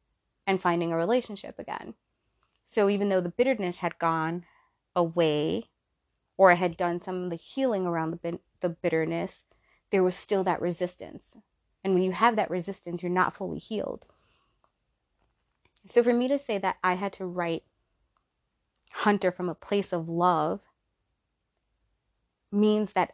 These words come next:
I did not love that part of myself. It meant that I was writing Hunter in a way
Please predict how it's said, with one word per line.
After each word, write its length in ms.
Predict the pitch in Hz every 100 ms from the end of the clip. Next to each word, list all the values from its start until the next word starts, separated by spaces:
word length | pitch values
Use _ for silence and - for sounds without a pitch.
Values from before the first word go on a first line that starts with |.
| -
I 180 | 196 214
did 200 | 202 190
not 340 | 185 180 185 - _ _ _ _ _ _ _ _ _ _ _ _ _ _ _ _ _ _
love 280 | 180 180 240
that 180 | 233 -
part 140 | 160
of 60 | 156
myself. 580 | 151 - - 202 - - _ _ _ _ _ _ _ _ _ _ -
It 160 | 214 196
meant 240 | 202 202
that 240 | 190 180 - - _ _ _ _ _ _ _ _ -
I 100 | 208
was 220 | 208 185
writing 300 | 185 196 185
Hunter 760 | 165 - 202 202 170 170 180 175 _ _ _ _ _ _ _ _ _ _ _ _ _ _ _ _ _ _ -
in 160 | 208
a 100 | 190
way 680 | 190 185 190 190 185 185 185